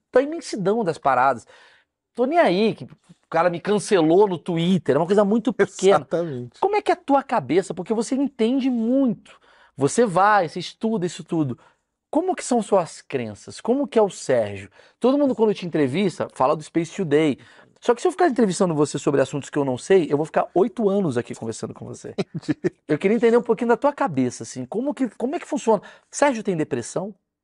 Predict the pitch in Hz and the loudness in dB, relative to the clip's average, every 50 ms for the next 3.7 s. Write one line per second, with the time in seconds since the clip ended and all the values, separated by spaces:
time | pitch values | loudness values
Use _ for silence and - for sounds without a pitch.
0 | _ _ _ _ _ _ _ _ _ _ _ - 120 123 135 139 - 143 120 110 | _ _ _ _ _ _ _ _ _ _ _ -2 0 0 0 0 -2 -4 -4 -2
1 | 113 120 127 147 175 208 190 - - - _ _ _ - - 87 95 113 120 117 | -2 -2 0 0 0 -2 -4 -6 -10 -10 _ _ _ -16 -14 -12 -10 -8 -2 -2
2 | 139 113 - - - 117 123 143 147 160 123 - _ _ _ _ _ _ _ _ | -2 -2 -2 -6 -4 0 0 2 2 2 -2 -4 _ _ _ _ _ _ _ _
3 | _ - - 104 - - - 110 110 127 135 143 127 | _ -6 -6 -6 -6 -6 -8 -4 -4 -4 -2 -4 -6